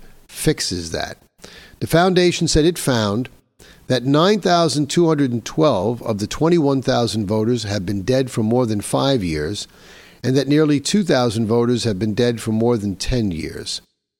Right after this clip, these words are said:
The settlement stipulates that the Department of State shall transmit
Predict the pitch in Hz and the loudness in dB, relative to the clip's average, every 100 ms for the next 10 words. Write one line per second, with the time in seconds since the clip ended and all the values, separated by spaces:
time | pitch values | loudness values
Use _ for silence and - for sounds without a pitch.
0 | _ _ _ _ _ _ - - - 165 | _ _ _ _ _ _ -18 -8 0 2
1 | 160 147 - 185 175 135 101 92 - 107 | 2 2 2 0 2 0 -2 -4 -8 -6
2 | 104 104 139 143 135 110 - 139 139 - | -6 -2 0 2 0 -4 0 0 2 -2
3 | 107 - 139 135 120 131 | -4 -2 0 0 2 0